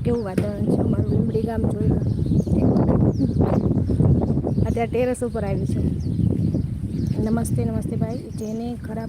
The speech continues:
કોમેન્ટ કરવાનો શોખ હોય એ કાલે કરજો મને. હા, સાચી વાત સંજયભાઈ. નમસ્તે કિરણભાઈ. અ, સપોર્ટ કરે, સાચી વાત છે સંજયભાઈ.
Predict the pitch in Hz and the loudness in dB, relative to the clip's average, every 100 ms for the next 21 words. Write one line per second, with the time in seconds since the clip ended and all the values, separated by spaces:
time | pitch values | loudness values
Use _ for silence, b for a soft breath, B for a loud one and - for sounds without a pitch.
0 | - 226 220 - - - - - - - | -6 -4 -2 0 2 2 2 2 0 0
1 | - - - - - 220 226 220 - 220 | 2 2 0 0 0 0 0 0 0 0
2 | 226 - - - - - - - - - | 0 0 2 2 2 2 0 0 -2 -2
3 | - - - - 214 208 220 208 208 202 | -2 -2 -2 -2 -2 -4 -4 -4 -4 -4
4 | - 202 208 - - - - - - - | -4 -6 -6 -6 -4 -4 -4 -4 -2 -2
5 | - - - - - - - - - - | 0 -2 -2 -2 -2 0 0 0 -2 0
6 | - - - - - - - - - - | 2 2 0 0 0 0 0 0 0 0
7 | - 208 - - 220 233 - - | -2 0 0 -2 -2 0 -2 -2